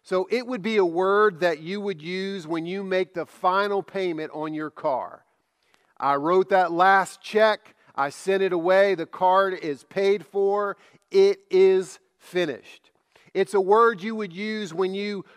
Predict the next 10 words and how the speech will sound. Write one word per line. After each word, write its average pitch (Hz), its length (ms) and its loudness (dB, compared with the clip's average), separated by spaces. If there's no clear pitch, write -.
cross 214 480 2
the 202 160 -4
finish 233 480 -4
line 131 480 -2
of 165 160 -2
your 190 160 0
first 208 380 -4
ten 196 260 -2
K 185 260 -2
race. 175 580 -2